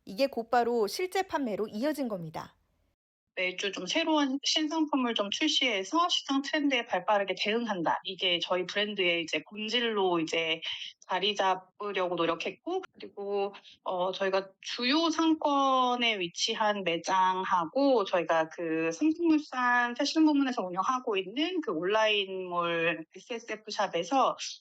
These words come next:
Speaker 2: 저희가 매주 조금 최적화된 브이엠디 오퍼레이션을 좀 보여드리고 있고, 또 일관성 있는 고객 경험을 통해서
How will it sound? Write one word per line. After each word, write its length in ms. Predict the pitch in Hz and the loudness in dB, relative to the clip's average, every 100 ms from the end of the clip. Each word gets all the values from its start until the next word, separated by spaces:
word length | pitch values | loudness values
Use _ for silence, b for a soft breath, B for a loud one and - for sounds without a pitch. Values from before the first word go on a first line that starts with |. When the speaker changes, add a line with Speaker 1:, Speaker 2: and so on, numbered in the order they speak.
| _ | _
Speaker 2:
저희가 180 | - 202 | -10 -6
매주 680 | 180 190 196 - 233 220 208 202 | -2 0 -2 -2 -2 0 0 -4
조금 320 | 196 185 185 | -6 -6 -4
최적화된 840 | - 339 320 - 277 262 247 220 | -4 -2 -4 -2 -2 0 -2 -4
브이엠디 420 | - 202 208 196 | -2 -2 0 0
오퍼레이션을 880 | 160 - 214 202 185 196 180 180 170 | -2 0 0 2 2 2 0 0 -2
좀 240 | 165 165 160 B B _ - | -2 -4 -4 B B _ -8
보여드리고 1000 | 190 190 190 196 202 196 202 180 180 185 | -4 0 2 4 2 2 0 0 0 0
있고, 360 | - - 330 - _ | -2 -10 -18 -18 _
또 120 | 214 | -8
일관성 560 | 165 170 220 220 220 196 | -6 -2 -2 -2 -2 -2
있는 240 | 190 185 | -2 -4
고객 360 | 185 180 202 - _ - | -4 -6 -6 -8 _ -8
경험을 460 | 185 190 196 190 | -4 0 0 -2
통해서 680 | - 262 214 190 285 254 170 | -2 0 0 0 2 2 0